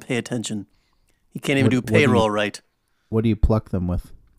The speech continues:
Speaker 1: With my bare hands. I pluck 'em off the
Speaker 2: Okay.
Speaker 1: tree like a pear.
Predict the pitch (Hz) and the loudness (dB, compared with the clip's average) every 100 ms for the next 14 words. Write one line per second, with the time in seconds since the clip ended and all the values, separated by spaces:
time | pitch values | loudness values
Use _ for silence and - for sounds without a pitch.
0 | _ _ _ _ _ _ _ _ _ _ | _ _ _ _ _ _ _ _ _ _
1 | _ _ _ - 165 170 165 131 196 214 | _ _ _ -2 0 2 2 4 4 4
2 | 175 214 254 175 131 123 - 196 202 208 | 4 4 4 2 0 -2 0 2 4 2
3 | - 170 - 214 240 139 139 139 - 175 | 2 0 0 2 2 2 2 -2 0 2
4 | 196 147 107 | 4 2 0